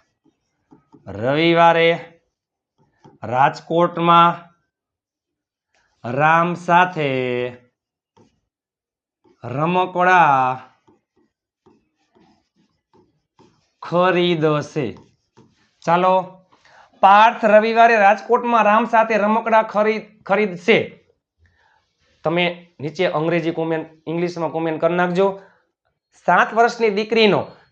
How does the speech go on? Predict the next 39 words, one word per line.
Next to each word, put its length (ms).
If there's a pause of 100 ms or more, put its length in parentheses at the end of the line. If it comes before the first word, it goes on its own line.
(100)
સાત 280
વર્ષની 340
દીકરીનો 480
જોરદારનો 600
ચાકા 360
જેવો 340
વીડિયો, 500 (240)
લાઈવ 260
વીડિયો 200
તમે 220
જોવો 260
તો 100
ખરી. 240
દીકરી, 520 (400)
સાત 260
વર્ષની 300
દીકરી 340
કેવું 280
અફલાતુન 460
અંગ્રેજી 340
બોલે 280
છે. 280 (180)
લાઈવ 280
વીડિયો 260
જોવાનો 340
બાકી 300
હોય 100
તો 140
જોઈ 220
લેજો. 380 (180)
દસ 200
હજાર 280
કરતાં 340
પણ 140
વધારે 380
લોકોએ 640 (140)
વીડિયો 260
જોયેલો 380
છે. 400